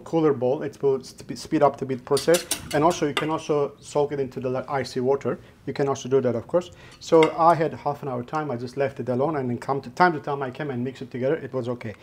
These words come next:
So let's check the temperature. It's about sixty point one. This is just right.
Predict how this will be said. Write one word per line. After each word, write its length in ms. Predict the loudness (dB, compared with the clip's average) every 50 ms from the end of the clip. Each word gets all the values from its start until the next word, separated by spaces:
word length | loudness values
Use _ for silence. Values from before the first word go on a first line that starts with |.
| -20 -20 -20 -20
So 300 | -10 -2 2 2 2 2 0 -12 -8 0
let's 240 | 4 4 4 4 4
check 200 | 0 0 0 0
the 100 | -4 -6
temperature. 580 | -4 -4 -4 -4 -4 -6 -6 -2 -2 -2 -2 -2 -6 -20 -20 -20 _ _ -8
It's 120 | -4 -2
about 400 | 2 6 6 6 6 6 2 -6 -20 -20 -16 -14 -14 -14 -14 -16 -20 _ _ _ _ -20
sixty 600 | -14 -10 -4 0 0 0 0 -2 -2 -2 0 0
point 640 | 0 0 2 4 4 4 4 2 0 0 -2 -4 -4 -2
one. 560 | 0 2 2 4 4 6 6 6 6 4 2
This 200 | 0 -2 -4 -6
is 80 | -8
just 460 | -4 2 6 6 6 6 4 -2 -4 -2
right. 200 | 0 0 0